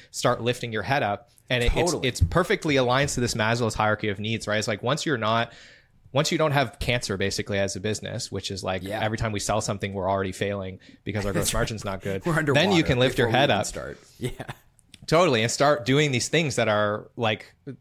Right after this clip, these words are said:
Speaker 1: that optimize, right? Having cash reserves, being able to weather the storm, being able to look
Speaker 2: Yeah.
Speaker 1: forward.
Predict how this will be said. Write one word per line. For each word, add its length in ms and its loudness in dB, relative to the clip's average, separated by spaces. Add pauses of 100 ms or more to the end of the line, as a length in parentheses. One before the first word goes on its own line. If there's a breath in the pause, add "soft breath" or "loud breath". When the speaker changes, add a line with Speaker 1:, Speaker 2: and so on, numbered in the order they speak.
(140)
Speaker 1:
that 200 0
optimize, 640 0
right? 160 0
Having 440 -2
cash 340 -2
reserves, 420 -6
being 340 -4
able 180 -4
to 120 -8
weather 300 -2
the 80 -10
storm, 460 -8
being 160 -2
able 160 -4
to 80 -4
look 240 -6
Speaker 2:
Yeah. 60 -14
Speaker 1:
forward. 360 -4